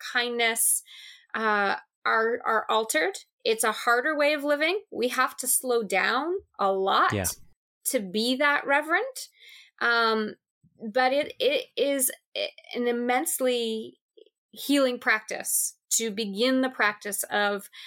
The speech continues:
Speaker 1: um, honoring every living thing that gives us nutrition. And we give it back to the earth if we steward well, if, if we're good stewards, if we, like you said earlier, if we don't litter,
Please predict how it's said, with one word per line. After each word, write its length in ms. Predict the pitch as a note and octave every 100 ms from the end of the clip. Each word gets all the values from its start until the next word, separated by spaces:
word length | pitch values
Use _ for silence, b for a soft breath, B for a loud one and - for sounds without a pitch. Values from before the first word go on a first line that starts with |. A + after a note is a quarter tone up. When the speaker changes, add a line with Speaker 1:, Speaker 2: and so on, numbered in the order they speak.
| B B -
Speaker 1:
um, 440 | G#3 G3 F#3+ A3+ A#3+ _ _
honoring 580 | A#3 A#3+ A#3+ G3 F#3+ - -
every 480 | A3+ G#3+ A3+ A3
living 420 | A3 A3 G#3 G#3 G3+
thing 300 | - B3+ G#3+
that 220 | - G3+
gives 240 | G#3+ G3
us 300 | - G3 G3
nutrition. 540 | G3+ F#3 G3 - - G3 _ _ _ _ _ _ _ _ _ -
And 140 | A#3+
we 100 | C#4
give 140 | C4 F#4
it 100 | D#4+
back 200 | D4+ -
to 100 | C4
the 160 | C4+
earth 280 | D#4 G#3+ - - _ _ _ _ -
if 180 | B3+ C4
we 120 | B3+
steward 400 | - - C4+ C4+
well, 320 | G4 - - - _ _ _ _ _ -
if, 200 | C4 C4
if 260 | - B3+ C4
we're 180 | C#4
good 200 | C4 D#4
stewards, 520 | - - A#4 G3+ - A3+
if 160 | A3
we, 440 | A3 B3+ C4 C4+ C4 B B -
like 280 | B3+ B3+ B3+
you 100 | C4
said 340 | C#4 C4 A#3
earlier, 280 | - C4 C#4
if 100 | B3
we 60 | C#4
don't 200 | C#4+ A3+
litter, 440 | C4 A4 F3+ -